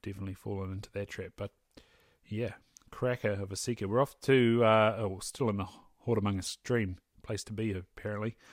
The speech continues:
uh, for Colin Carter for number three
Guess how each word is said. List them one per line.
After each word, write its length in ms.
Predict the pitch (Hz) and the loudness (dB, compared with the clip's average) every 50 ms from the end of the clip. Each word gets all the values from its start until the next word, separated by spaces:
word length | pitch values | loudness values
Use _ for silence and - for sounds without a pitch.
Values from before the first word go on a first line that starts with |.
| - - - - - | -20 -20 -16 -6 0
uh, 340 | 120 110 107 107 110 113 - _ _ _ _ - | 4 4 6 6 4 2 -2 _ _ _ _ -10
for 140 | - - 104 | -6 -6 0
Colin 320 | - - 139 143 120 107 | 2 4 4 4 2 2
Carter 480 | - - 139 135 123 - - 104 90 - _ _ _ _ _ _ _ - - | 2 4 6 6 4 4 2 -2 -2 -4 _ _ _ _ _ _ _ -16 -8
for 300 | - 110 101 101 104 - - | -4 -2 -2 -2 -2 -4 -2
number 320 | 120 120 127 117 113 104 | 0 2 2 2 2 0
three 500 | - - - - 123 117 95 87 95 - | -2 -4 -8 -4 -2 -2 -2 -4 -8 -14